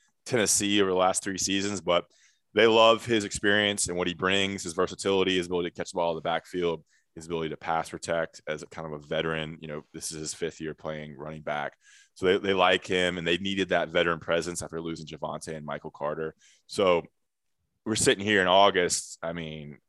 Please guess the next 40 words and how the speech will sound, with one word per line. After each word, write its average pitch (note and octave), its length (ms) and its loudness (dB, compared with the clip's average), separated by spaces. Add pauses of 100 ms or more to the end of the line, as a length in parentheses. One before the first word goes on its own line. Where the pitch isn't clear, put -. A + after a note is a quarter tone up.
(560)
yeah, A#2 220 0
I F2+ 60 -2
think F#2+ 200 -6
he'll F2+ 140 0
be E2+ 160 -4
there. F2+ 240 4
I F2 60 0
think E2 140 -8
if D#2+ 60 -18
he D#2+ 80 -12
stays D#2+ 240 -4
healthy, E2 480 -4 (360)
he's E2 180 -12
a E2 100 -4
guy D#2+ 140 2
they're D#2+ 100 2
gonna D#2 140 -2
rely D#2 260 0
on D#2+ 140 0
a D2+ 40 -12
lot, D#2+ 300 0
but F2+ 60 -10
they're F2+ 80 -2
gonna F2+ 160 0
need, F2+ 400 -6
they G2+ 120 2
like F#2 200 4
to F#2+ 100 -2
run F2+ 420 -2 (220)
two G2 160 -4
or F2 60 0
three F2 180 -4
running E2 240 -2
backs. - 320 -10
Last D#2+ 240 -4
year, F#2+ 80 -4
they F2+ 80 0
only F2 160 0
ran E2+ 220 -4
two. F#2+ 500 -2